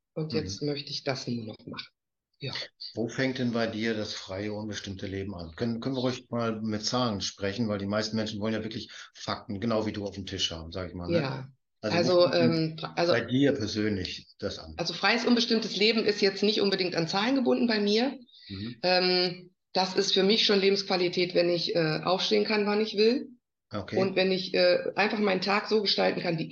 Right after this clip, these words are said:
Speaker 1: ich es möchte.
Speaker 2: Ja.
Speaker 1: Und ich muss nicht fragen, ich mein, ich hab fünfundzwanzig Tage Urlaub gehabt in der alten Firma, jetzt kann ich nicht mehr wegfahren.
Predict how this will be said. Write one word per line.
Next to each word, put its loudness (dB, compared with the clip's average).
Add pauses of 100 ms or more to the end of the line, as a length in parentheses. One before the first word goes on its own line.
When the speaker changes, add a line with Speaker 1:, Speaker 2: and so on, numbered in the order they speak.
(100)
Speaker 1:
ich 2
es -4
möchte. 0 (420)
Speaker 2:
Ja. 4
Speaker 1:
Und 4
ich 0
muss 6
nicht 4
fragen, 2
ich -4
mein, 2
ich -2
hab -4
fünfundzwanzig 2
Tage 2
Urlaub 4
gehabt -2
in 2
der 4
alten 0
Firma, 2 (300)
jetzt 2
kann 2
ich 4
nicht 2
mehr 4
wegfahren. -4